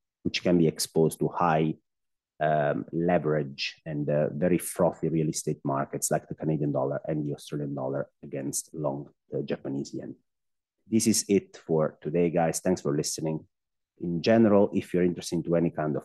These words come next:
partnership, you want me at conferences, media appearances, podcasts, sponsorships, just reach out at the macro compass at gmail dot com. And, uh, finally, if I may ask you to be so kind and share this article around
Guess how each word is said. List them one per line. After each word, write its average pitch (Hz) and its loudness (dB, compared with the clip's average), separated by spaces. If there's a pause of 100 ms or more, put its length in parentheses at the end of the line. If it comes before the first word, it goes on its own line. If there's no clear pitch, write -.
partnership, 87 0 (140)
you 76 -4
want 78 0
me 76 -2
at - -16
conferences, 92 0
media 95 0
appearances, 90 -2
podcasts, 90 0
sponsorships, 92 -2 (760)
just - 0
reach 95 2
out 80 4
at 82 0
the 80 -4
macro 85 0
compass 76 0 (1080)
at - 0
gmail 76 -2
dot - -6
com. 123 2 (480)
And, 85 0
uh, 82 0
finally, 127 4
if - -10
I 90 -4
may 87 -2
ask 87 -2
you 82 -2
to 80 -8
be 73 -10
so 131 0
kind 95 4 (320)
and 73 -6
share - 2
this 107 4
article 90 2
around 76 -4